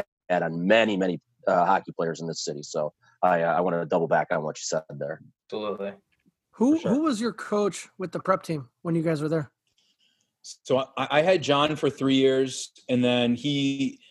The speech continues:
Speaker 4: my, my senior year was the year that he stepped down, and then I had Mike McNeil for one year. So
Speaker 2: Yeah.
Speaker 4: kinda
Speaker 3: Okay.
Speaker 4: in those
Speaker 2: And I was
Speaker 4: years.
Speaker 2: McNeil for all the time I was on the prep team. So.
Speaker 3: Nice. Very
Speaker 4: And,
Speaker 3: nice.
Speaker 4: and actually kinda crazy. Our, the prep team that we had my senior year,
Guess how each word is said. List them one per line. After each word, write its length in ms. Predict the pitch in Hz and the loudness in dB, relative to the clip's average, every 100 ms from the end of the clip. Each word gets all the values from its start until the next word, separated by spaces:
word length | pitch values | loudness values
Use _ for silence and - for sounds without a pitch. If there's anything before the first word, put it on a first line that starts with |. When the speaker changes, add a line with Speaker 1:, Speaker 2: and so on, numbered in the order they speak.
| _ _ _ _ 147 139 139 135 | _ _ _ _ -12 -10 -10 -8
Speaker 4:
my, 180 | 139 143 | 0 0
my 160 | 135 143 | 2 0
senior 300 | - 160 143 | 0 0 4
year 120 | 139 | 2
was 160 | 131 113 | 0 -2
the 120 | 127 | 2
year 160 | 127 123 | 2 2
that 100 | 107 | 2
he 220 | 123 120 | 2 2
stepped 380 | - - 120 - | 0 0 0 2
down, 300 | 123 113 113 | 2 2 0
and 80 | 104 - _ | -4 -14 _
then 80 | 127 | 2
I 40 | 127 | 4
had 60 | |
Mike 180 | 120 123 - - | 4 2 -2 -8
McNeil 400 | 101 104 98 92 | -4 -4 -4 -6
for 140 | 101 | -10
one 180 | 92 92 | -10 -12
year. 380 | - _ - - | -18 _ -20 -14
So 200 | - 104 | -2 -2
Speaker 2:
Yeah. 120 | 98 | 0
Speaker 4:
kinda 160 | 120 104 | -4 -4
Speaker 3:
Okay. 140 | 95 156 _ _ _ _ - | -6 -12 _ _ _ _ -10
Speaker 4:
in 60 | |
those 180 | 101 92 | -8 -6
Speaker 2:
And 100 | 92 | 0
I 80 | 123 | 2
was 140 | 120 | 2
Speaker 4:
years. 120 | 107 - | -4 -8
Speaker 2:
McNeil 360 | 110 104 98 95 _ | -4 0 0 -4 _
for 140 | 107 | 2
all 180 | 98 98 | 2 2
the 60 | 95 | -2
time 200 | 95 92 | -6 -4
I 80 | 92 | -8
was 140 | 92 | -6
on 260 | 92 98 98 | -8 -8 -14
the 60 | - | -16
prep 180 | - - | -16 -16
team. 220 | - 139 _ - | -20 -20 _ -18
So. 140 | - 185 | -18 -8
Speaker 3:
Nice. 360 | 175 147 - - _ _ _ _ 160 | -6 -6 -10 -20 _ _ _ _ -6
Very 160 | 165 | -6
Speaker 4:
And, 60 | 135 | -4
Speaker 3:
nice. 180 | 139 - | -10 -2
Speaker 4:
and 120 | 143 | 2
actually 320 | 147 147 - 139 | 2 0 -12 -2
kinda 200 | 147 123 | 0 0
crazy. 380 | - 127 113 - | 0 0 0 0
Our, 260 | 120 139 143 _ _ _ _ | 4 4 0 _ _ _ _
the 80 | 110 | -14
prep 240 | - 160 | -2 -2
team 220 | - 233 233 | 0 0 2
that 200 | 202 160 | 2 0
we 120 | 135 | -2
had 260 | 117 127 | 0 0
my 240 | 123 107 117 | 0 -2 -2
senior 480 | - 113 113 113 110 | -4 -4 -2 -2 -4
year, 440 | 98 104 127 | -2 0 0